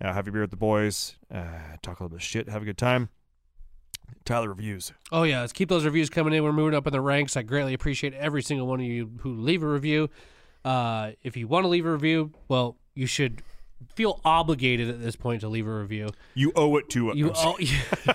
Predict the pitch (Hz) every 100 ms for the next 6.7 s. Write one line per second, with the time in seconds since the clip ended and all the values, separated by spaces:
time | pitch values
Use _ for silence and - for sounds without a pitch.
0 | - 247 - - - - - - - 170
1 | 175 165 - - - 135 160 143 127 113
2 | 110 - _ - 175 156 151 165 160 165
3 | - 151 139 120 120 123 123 120 143 143
4 | 147 151 - 156 135 139 123 131 127 127
5 | 120 110 170 165 131 147 143 139 139 127
6 | 131 117 151 143 123 113